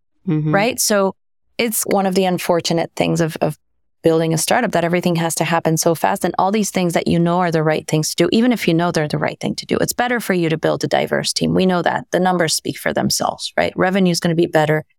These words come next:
Speaker 2: The long-term results for your company will be better with diversity, but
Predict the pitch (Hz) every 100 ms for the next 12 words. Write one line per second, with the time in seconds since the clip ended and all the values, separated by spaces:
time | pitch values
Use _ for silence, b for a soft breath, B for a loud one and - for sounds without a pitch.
0 | _ _ - 165 160 165 190 214 214 214
1 | 180 170 160 160 143 156 151 - 151 147
2 | 147 - 147 - 147 - - - 165 -
3 | - - - - - - - -